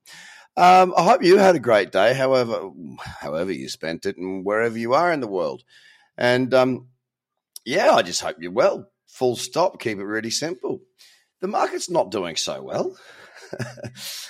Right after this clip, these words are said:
But that's become, uh, much more of a common theme of late, hasn't it? It's kind of funny. Well, I don't know if it's funny, but,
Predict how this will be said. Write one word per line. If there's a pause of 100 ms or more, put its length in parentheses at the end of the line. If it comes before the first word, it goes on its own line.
(200)
But
that's
become,
uh,
much
more
of
a
common
theme
of
late,
hasn't
it? (600)
It's
kind
of
funny. (140)
Well, (380)
I
don't
know
if
it's
funny,
but,